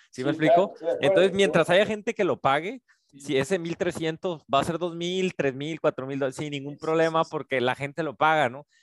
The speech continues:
Speaker 1: Y en Kona dicen, "Pues lo va a pagar, güey, ahí está en Ironman diciendo para", y ahí están los de Ironman México, "Pues se van a inscribir al rato, pues, ¿qué le va, qué van a hacer?".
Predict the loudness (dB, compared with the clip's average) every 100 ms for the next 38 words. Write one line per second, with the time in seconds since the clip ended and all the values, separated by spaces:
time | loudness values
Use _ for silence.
0 | _ -4 -2 0 0 2 2 0 -4 -6
1 | -4 0 0 2 2 2 2 2 0 0
2 | -2 0 0 0 -4 -10 -12 -14 -2 0
3 | 2 2 0 0 0 2 2 0 -6 -8
4 | -8 -8 -10 -10 -4 -4 -4 -10 -10 -4
5 | -2 0 0 0 -6 -20 _ -2 0 0
6 | 2 4 4 2 0 -2